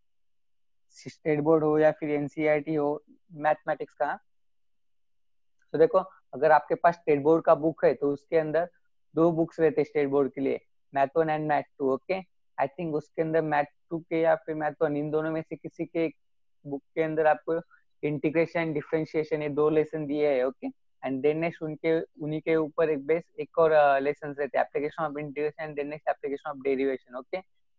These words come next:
तो ये चार लेसन आपको दिए हैं। ओके, तो ये चारों, चारों लेसन बहुत इम-,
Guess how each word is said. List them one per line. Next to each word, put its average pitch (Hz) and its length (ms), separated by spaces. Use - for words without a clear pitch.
तो 139 60
ये 143 100
चार 165 360
लेसन 160 340
आपको 151 260
दिए 143 340
हैं। 120 60
ओके, 131 300
तो - 720
ये 139 40
चारों, 151 300
चारों 156 280
लेसन 156 360
बहुत 156 280
इम-, 151 140